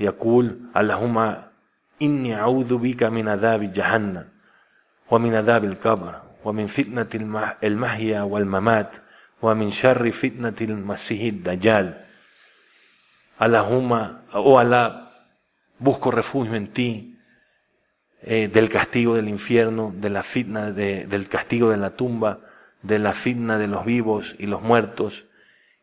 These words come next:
y de, eh, lo peor de la fitna del falso Mesías. Y sabemos que Allah subhanahu wa ta'ala responde a la súplica del creyente sincero y piadoso.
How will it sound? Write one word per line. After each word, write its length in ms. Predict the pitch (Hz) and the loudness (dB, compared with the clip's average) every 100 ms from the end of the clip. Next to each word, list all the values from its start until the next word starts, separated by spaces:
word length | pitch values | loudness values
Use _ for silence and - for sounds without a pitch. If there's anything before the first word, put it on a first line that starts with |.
| _ | _
y 200 | 123 120 | -4 -2
de, 420 | 110 110 110 98 | 0 0 0 -4
eh, 180 | - 113 | -8 -2
lo 200 | 113 107 | 0 0
peor 320 | 110 113 127 | 4 6 6
de 120 | 120 113 | 4 0
la 120 | 104 | -2
fitna 580 | - 123 117 113 107 - | -4 -4 -4 -4 -4 -6
del 220 | 101 92 | -6 -6
falso 460 | - 107 104 - 101 | 0 0 0 -4 -8
Mesías. 760 | 90 - 117 101 92 - - _ _ _ _ _ _ _ - _ _ - | -10 -10 -4 -4 -4 -8 -20 _ _ _ _ _ _ _ -20 _ _ -8
Y 80 | 117 | -4
sabemos 480 | 110 104 107 101 | 0 0 -2 -4
que 100 | - | -4
Allah 260 | 92 95 101 | -2 0 0
subhanahu 600 | - 85 - 107 107 92 95 | -2 -8 -2 -2 -2 -4 -4
wa 120 | 92 | -2
ta'ala 440 | 104 113 123 120 | 2 4 6 4
responde 580 | 101 - - 127 147 131 | 2 -4 2 6 6 4
a 40 | 110 | 0
la 120 | 98 | -2
súplica 460 | - 120 113 107 | -4 -6 -6 -4
del 180 | 107 101 | -4 -4
creyente 580 | - 104 107 123 127 110 | -4 -4 0 -2 -2 -8
sincero 460 | 98 104 117 117 113 | -8 -8 -2 0 0
y 40 | |
piadoso. 540 | 101 101 117 110 - | -2 0 2 2 -2